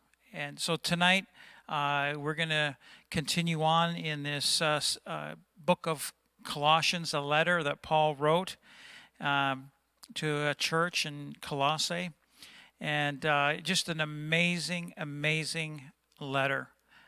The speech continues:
Um, and I've, I've called this the, uh, preeminent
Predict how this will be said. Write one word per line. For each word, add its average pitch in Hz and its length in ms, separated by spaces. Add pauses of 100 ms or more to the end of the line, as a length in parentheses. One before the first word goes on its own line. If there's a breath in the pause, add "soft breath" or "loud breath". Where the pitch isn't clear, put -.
(120)
Um, 139 500 (760)
and 156 160
I've, - 180
I've 156 300
called 165 360
this 156 260
the, 139 280
uh, 131 140 (100)
preeminent 156 800